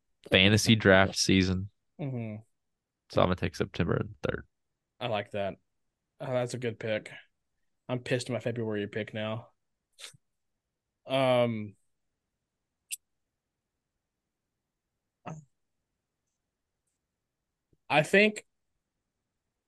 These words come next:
Speaker 2: fourth round, I'm gonna have to go December.
Speaker 1: Okay.
Speaker 2: You got Christmas.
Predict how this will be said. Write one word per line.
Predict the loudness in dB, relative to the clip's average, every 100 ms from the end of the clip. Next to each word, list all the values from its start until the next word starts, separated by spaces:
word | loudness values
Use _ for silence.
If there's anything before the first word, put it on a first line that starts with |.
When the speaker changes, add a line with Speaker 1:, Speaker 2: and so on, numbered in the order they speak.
| _ _ -20 -6 4
Speaker 2:
fourth | 8 8 6
round, | 2 2 0 -2 -4 -10 -14 -20 _ _ _ _ _ _ _ _ _ _ _ _ _ _ _ _ _ _ _ _ _ _ _ _ _ _ _ -4
I'm | 0
gonna | 0 2
have | 0 -2
to | -4
go | -4
December. | -6 -8 -10 -10 -12 -16 _ _ _ _ _ _ _ _ _ _ _ _ _ -20
Speaker 1:
Okay. | -16 -8 -8 -8 -16 _ _ _ _ _ _ _ _ _ _ _ _ _ -4
Speaker 2:
You | 2
got | 2 2 -4 2
Christmas. | 2 2 -2 -4 -10 -16